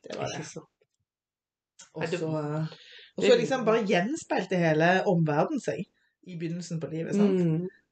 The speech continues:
Speaker 1: Alt det man har lært om kald krig, det bare liksom forsvant. Det er spennende. Og så kom det nå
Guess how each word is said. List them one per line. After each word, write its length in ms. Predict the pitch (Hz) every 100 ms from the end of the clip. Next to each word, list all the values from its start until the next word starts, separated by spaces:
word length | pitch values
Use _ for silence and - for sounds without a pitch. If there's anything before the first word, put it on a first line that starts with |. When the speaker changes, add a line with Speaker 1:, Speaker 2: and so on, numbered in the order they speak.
| _
Speaker 1:
Alt 260 | 240 240 240
det 100 | 220
man 100 | 202
har 100 | 196
lært 300 | 165 165 175
om 80 | 180
kald 220 | 165 156
krig, 300 | 160 202 330 -
det 100 | 262
bare 180 | 262 254
liksom 140 | 240
forsvant. 640 | 214 - - - - - _ _ _ _ - - _
Det 100 | -
er 600 | - - - - - 320
spennende. 440 | - - - - - - _ _ _ _ _ _ _ _ - - _
Og 80 | 202
så 180 | - 311 311
kom 220 | 311 302
det 120 | 294
nå 80 | 277